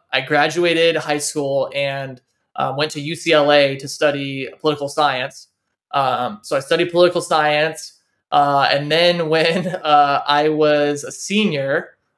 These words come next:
um, I had, senior in college, I had a, uh, a spiritual awakening, which completely changed my life. I had a, a non-dual awakening into, uh, the nature of consciousness. That's when I, uh, recognized,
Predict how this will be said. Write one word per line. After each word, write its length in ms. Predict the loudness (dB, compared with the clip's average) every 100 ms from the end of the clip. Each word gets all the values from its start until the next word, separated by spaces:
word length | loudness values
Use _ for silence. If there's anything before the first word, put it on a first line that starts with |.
| -2
um, 400 | 0 0 -2 -2
I 200 | 0 0
had, 640 | 0 0 2 2 0 -2 -8
senior 300 | -8 -4 -4
in 80 | -2
college, 340 | -2 0 -2
I 80 | -2
had 420 | 0 2 2 -2 -6
a, 560 | -10 -10 -10 -10 -14 -16
uh, 280 | -10 -8 -8 -12
a 60 | 0
spiritual 420 | 4 4 2 -4
awakening, 480 | -4 -10 -14 -16 -16
which 180 | -20 -18
completely 420 | -14 -10 -10 -10
changed 300 | -12 -12 -10
my 80 | -12
life. 280 | -10 -12 -12
I 80 | -8
had 180 | -6 -4
a, 320 | -4 -4 -6
a 180 | -8 -6
non-dual 840 | -2 0 0 0 -4 -2 -2 -2 -6
awakening 540 | -12 -14 -16 -16 -16
into, 600 | -16 -14 -10 -8 -10 -14 _ _ -6
uh, 260 | 0 2 2
the 100 | -2
nature 300 | -6 -4 -4
of 80 | -4
consciousness. 720 | -6 -6 -6 -6 -4 -4 -2
That's 300 | -2 -2 -4
when 100 | -4
I, 360 | -4 -4 -6 _ _ _ _ -4
uh, 420 | -2 0 -2 -4 -4
recognized, 840 | -4 -2 -2 -2 -2 -2 -4 -10